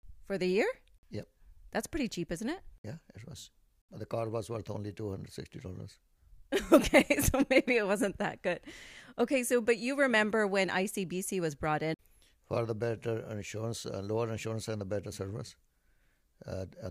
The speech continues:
Speaker 2: think that was, uh, nineteen, uh, uh, seventy-four. Uh, they bought the government, they brought in.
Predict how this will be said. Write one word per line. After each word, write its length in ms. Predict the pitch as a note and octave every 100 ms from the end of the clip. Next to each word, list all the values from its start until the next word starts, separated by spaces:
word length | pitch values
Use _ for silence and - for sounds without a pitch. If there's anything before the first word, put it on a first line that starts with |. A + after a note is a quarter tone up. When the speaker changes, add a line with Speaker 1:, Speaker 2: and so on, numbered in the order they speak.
| -
Speaker 2:
think 180 | - F#2
that 140 | G2+ F#2
was, 280 | G2 -
uh, 140 | - G2+
nineteen, 580 | G2+ G2+ F#2 - G#2 G#2
uh, 720 | G#2 G2+ G2+ G2+ G2+ G2 F#2+ F#2 _ _ _ _ _ _ _ _ _ _ _ E2+
uh, 260 | F2 F2
seventy-four. 840 | E2 - G2 F#2+ - G2+ A2 A2+ A2 - -
Uh, 40 | G2+
they 140 | G#2
bought 400 | G2+ G#2 A2 F#2 - A3+
the 80 | G#2
government, 480 | G2+ G2+ G2+ A2 - _ _ _ A#2 B2
they 80 |
brought 260 | - F#2
in. 60 | F2+